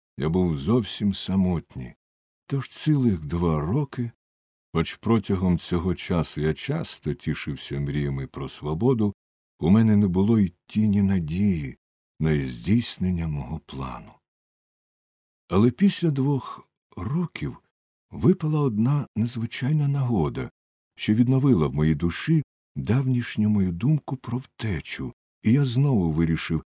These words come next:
зробити спробу вирватися на волю. Якось мій хазяїн сидів удома довше звичайного і не споряджав свій корабель через потребу в грошах, як я чув. У цей період він постійно,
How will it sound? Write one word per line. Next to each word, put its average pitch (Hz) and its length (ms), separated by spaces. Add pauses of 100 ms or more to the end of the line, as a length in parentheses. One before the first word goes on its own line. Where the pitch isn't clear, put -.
(140)
зробити 73 540
спробу 104 640 (260)
вирватися 90 920
на 76 140
волю. 73 340 (960)
Якось 185 400
мій 165 120
хазяїн 87 680
сидів 156 380
удома 85 500 (240)
довше 110 420
звичайного 143 720 (420)
і 185 100
не 180 140
споряджав 127 600
свій 117 260
корабель 90 520
через 87 340
потребу 107 480
в 98 60
грошах, 85 640 (360)
як 69 220
я 76 60
чув. - 380 (580)
У 113 80
цей 202 320
період 151 560
він 135 160
постійно, 139 800